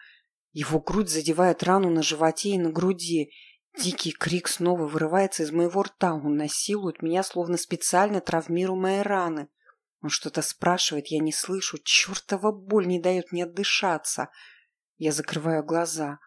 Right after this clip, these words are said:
Маленькая черная точка начинает приближаться. Сначала она вспыхивает, а потом блекнет и исчезает. Как и моя жизнь.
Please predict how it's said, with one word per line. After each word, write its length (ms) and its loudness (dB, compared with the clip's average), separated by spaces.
Маленькая 500 2
черная 400 2
точка 380 -2
начинает 440 -2
приближаться. 920 -2
Сначала 460 2
она 120 4
вспыхивает, 760 -2
а 20 -10
потом 380 0
блекнет 560 -4
и 140 -10
исчезает. 640 -4
Как 220 0
и 40 -4
моя 300 0
жизнь. 480 -4